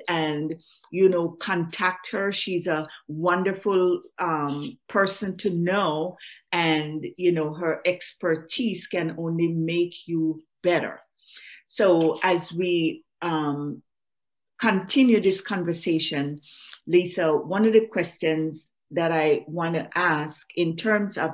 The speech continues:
investing, a number of stocks maybe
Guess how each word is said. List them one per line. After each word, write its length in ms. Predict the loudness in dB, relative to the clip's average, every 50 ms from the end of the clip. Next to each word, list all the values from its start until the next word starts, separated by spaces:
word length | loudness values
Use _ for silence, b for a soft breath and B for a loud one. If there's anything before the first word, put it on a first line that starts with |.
| -6 -8
investing, 1160 | -6 -4 -4 -4 0 2 2 2 2 2 -4 -10 -16 -8 -2 0 0 2 2 0 -2 -4 -8 _ _ _ _ _ _ _ _ _ _ _ -2
a 120 | 0 0 2
number 400 | 2 2 4 4 4 6 6 6
of 120 | 4 4 2
stocks 920 | -2 -8 -8 -2 0 0 0 0 -2 -6 -12 -14 -16 -14 -14 -16 -18 -18 -10
maybe 800 | -4 -2 0 2 2 2 2 2 0 0 0 0 -2 -2 -6 -10